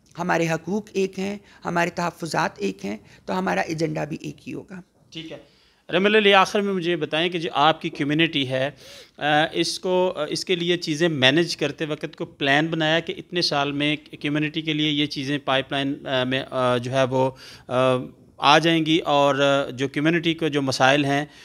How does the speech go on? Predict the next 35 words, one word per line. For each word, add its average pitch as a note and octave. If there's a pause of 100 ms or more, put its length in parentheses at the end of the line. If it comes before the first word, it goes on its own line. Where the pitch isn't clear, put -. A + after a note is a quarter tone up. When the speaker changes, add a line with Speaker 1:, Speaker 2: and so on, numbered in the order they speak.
(180)
Speaker 2:
वो D3
बतदरीज D3
कम C#3+
होते B2+
जाएंगे? A2 (1120)
Speaker 1:
हाँ A#3
जी, A3+
बिल्कुल, A3
ये A3
जो A3
चीज़ें G3
बन F3+
तो G#3
रही F3+
हैं, F#3+
ये F#3+
चीज़ें F#3+
अभी F3+
हम F#3
लोगों F3+
ने F#3
शुरू E3
की D3+
हैं, C#3
बिल्कुल C#3+
प्लान्स C#3+
बनाना। C3+ (460)
हम F#3
लोग F#3+
वो F3+
प्लान F3+
जो F#3+
है F#3+
वो F#3
मुतफ-, F3